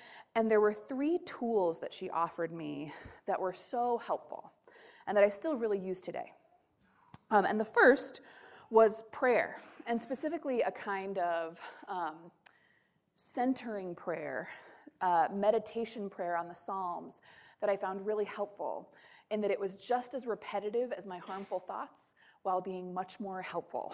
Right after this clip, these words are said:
<laughs> to my relationship with God. So the particular psalm that worked for me, although I think for everyone a different psalm, uh, or a different line of,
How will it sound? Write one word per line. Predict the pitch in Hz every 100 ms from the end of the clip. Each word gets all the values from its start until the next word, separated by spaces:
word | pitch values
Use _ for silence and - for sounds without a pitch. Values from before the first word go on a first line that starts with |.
| -
<laughs> |
to | -
my | 226
relationship | 185 175 160 190 175 170
with | 170 -
God. | 131 85 - - - -
So | - 226
the | 220
particular | 240 320 349 311
psalm | - 196 196
that | 190
worked | 185 185
for | - 196
me, | 247 220 160 214 -
although | 180 190
I | 185
think | 202 196
for | 208
everyone | - 202 220 202 190
a | 147
different | 180 202 214 190
psalm, | - 190 185 190 185 -
uh, | 190
or | 165 196
a |
different | 202 214 190
line | 190 190 190
of, | 175 185